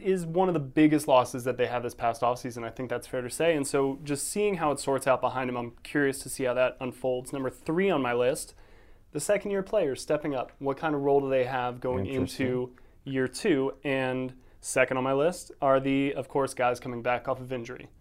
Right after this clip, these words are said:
Speaker 1: Keanu Neal, Ricardo Allen already out there. Deion Jones and Julio Jones have been working off to the side, but they're gonna get back out there soon. So just how do those guys look? Number one,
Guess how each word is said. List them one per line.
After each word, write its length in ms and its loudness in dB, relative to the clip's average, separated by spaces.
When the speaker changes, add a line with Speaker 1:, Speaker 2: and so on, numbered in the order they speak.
Speaker 1:
Keanu 280 2
Neal, 160 4
Ricardo 380 2
Allen 240 4
already 400 2
out 200 -2
there. 340 2
Deion 260 4
Jones 260 0
and 120 0
Julio 280 4
Jones 300 0
have 120 -6
been 140 -2
working 220 0
off 180 -2
to 80 -14
the 80 -12
side, 440 2
but 120 -4
they're 220 6
gonna 180 0
get 120 2
back 220 2
out 160 0
there 140 -2
soon. 480 2
So 200 0
just 300 0
how 220 2
do 60 4
those 220 4
guys 260 0
look? 340 0
Number 260 2
one, 540 4